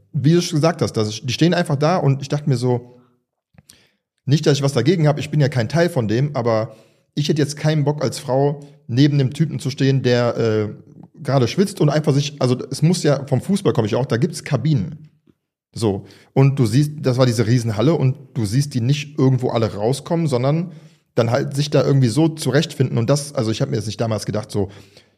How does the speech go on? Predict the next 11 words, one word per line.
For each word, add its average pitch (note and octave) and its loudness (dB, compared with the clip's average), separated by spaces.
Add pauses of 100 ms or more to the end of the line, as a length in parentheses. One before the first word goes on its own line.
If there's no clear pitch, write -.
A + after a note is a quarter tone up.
(120)
die A2+ 0
müssen D3 2
Kabinen C3+ 2
haben, C3 0
aber B2 -2
mir D3+ 2
ist D#3 -2
aufgefallen, C#3 0 (180)
dass C3+ -2
das - -4
zu C#3 0